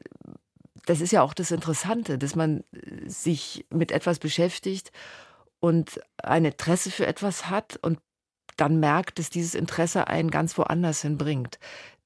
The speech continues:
Das ist ja auch viel interessanter, als wenn man vorher schon ein fertiges Konzept hat und sagt, „Okay, das ist es jetzt.“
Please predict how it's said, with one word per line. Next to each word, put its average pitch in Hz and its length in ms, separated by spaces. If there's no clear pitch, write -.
Das 143 180
ist - 180
ja - 120
auch 147 140
viel 160 100
interessanter, 143 460
als - 160
wenn 139 60
man 135 120
vorher 156 280
schon 143 300
ein - 80
fertiges 143 360
Konzept 139 440
hat 131 120
und 127 80
sagt, - 300
„Okay, - 180
das - 180
ist 131 140
es 123 140
jetzt.“ 127 180